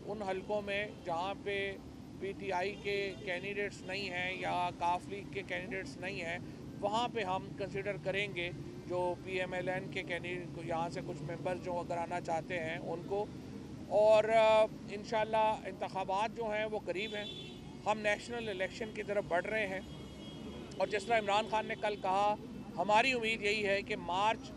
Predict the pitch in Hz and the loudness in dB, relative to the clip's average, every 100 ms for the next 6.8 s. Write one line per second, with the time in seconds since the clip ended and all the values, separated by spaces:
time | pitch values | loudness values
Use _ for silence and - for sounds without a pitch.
0 | - 185 175 - 214 214 196 170 170 180 | -4 -2 -4 -4 -4 -2 -2 -2 -2 -2
1 | 190 - - 190 208 208 202 202 196 190 | -4 -12 -2 2 2 2 0 2 4 6
2 | 196 196 175 185 165 165 175 147 135 113 | 4 2 -4 -4 -6 -2 -2 -2 -4 -8
3 | - - - - - - - - - 226 | -10 -12 -12 -12 -12 -10 -10 -8 -4 0
4 | 254 247 226 233 247 254 240 175 202 226 | 0 4 6 6 6 6 4 2 0 0
5 | 240 214 - 262 247 226 226 226 - 190 | -4 -4 -2 -2 2 4 4 2 -2 0
6 | 208 214 208 190 208 190 156 214 | 2 4 2 2 2 0 -2 -2